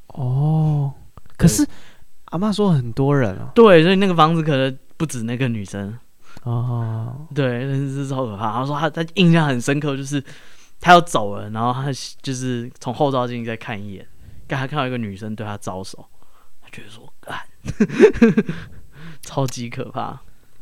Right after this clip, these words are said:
Speaker 1: 所以大家在外面租房子真的要小心一点。
Speaker 2: 嗯啊，而且就学长如果凹你，你就知道这些老鸟，
Speaker 1: 对。
Speaker 2: <laughs> 如果真的好干的话，绝对不会自己去干，
Speaker 1: 嗯。
Speaker 2: 绝对不会轮到你菜鸟去接。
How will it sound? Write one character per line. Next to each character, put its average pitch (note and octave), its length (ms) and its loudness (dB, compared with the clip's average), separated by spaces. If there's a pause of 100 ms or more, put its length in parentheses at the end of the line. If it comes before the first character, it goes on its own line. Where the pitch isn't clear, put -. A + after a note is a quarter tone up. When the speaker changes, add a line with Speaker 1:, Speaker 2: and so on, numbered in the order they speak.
(280)
Speaker 1:
所 - 160 0
以 D3+ 40 4
大 C#3 320 2
家 C#3 80 -4 (200)
在 C#3+ 180 -2
外 C3 100 0
面 B2 200 -2
租 A#2+ 180 -6
房 A2 240 -6
子 G#2+ 100 -8
真 G#2 160 -8
的 A2 140 -6
要 A#2+ 280 -8 (520)
小 G#2+ 280 -10
心 G2+ 260 -10
一 G2+ 80 -8
点。 G2+ 200 -12 (240)
Speaker 2:
嗯 C3 100 -8
啊， A2+ 240 -6
而 C#3+ 120 0
且 C#3+ 200 4
就 B2+ 180 -6
学 C3 220 -2
长 B2 200 2
如 B2 80 -2
果 A#2+ 80 2
凹 A#2 240 0
你， G#2 160 -4
你 F#2 120 -8
就 G#2 200 -8
知 - 180 -16
道 F#2+ 300 -8
这 G#2+ 120 -16
些 G#2+ 160 -10
老 G2 200 -8
鸟， F#2 260 -10 (840)
Speaker 1:
对。 A#2 180 2
Speaker 2:
<laughs> G2+ 40 -4
如 C#3+ 60 2
果 C#3+ 120 6
真 D3 140 6
的 C#3+ 100 6
好 B2 180 4
干 B2+ 220 4
的 A#2 120 0
话， B2+ 160 2
绝 B2 140 -4
对 B2+ 80 0
不 A#2+ 140 -4
会 B2+ 100 4
自 B2 120 -8
己 A2+ 80 -6
去 A#2+ 160 -10
干， A#2 140 -8 (600)
Speaker 1:
嗯。 B2+ 80 0
Speaker 2:
绝 B2 80 4
对 D#3+ 120 4
不 C#3 120 -2
会 D#3 100 6
轮 C#3 280 0
到 C#3+ 160 4
你 A#2+ 140 -6
菜 C3 180 -6
鸟 A2+ 180 -6
去 A#2 140 -8
接。 G2+ 260 -6